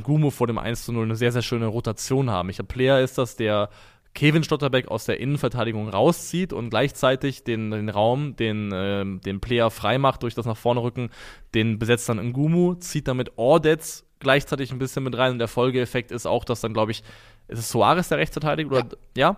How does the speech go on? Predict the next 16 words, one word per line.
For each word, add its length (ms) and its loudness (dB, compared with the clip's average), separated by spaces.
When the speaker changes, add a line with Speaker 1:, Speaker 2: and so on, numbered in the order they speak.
Speaker 2:
Ja, 120 -6
es 140 -4
ist 100 -4
Soares, 380 8
Speaker 1:
Ähm, 40 -10
Speaker 2:
der 100 4
dann 680 2
Speaker 1:
genau, 320 0
auch 240 8
ein 180 -2
Stück 340 2
mit 160 0
reinrückt 520 4
und 100 -4
letztendlich 460 2
dann 260 2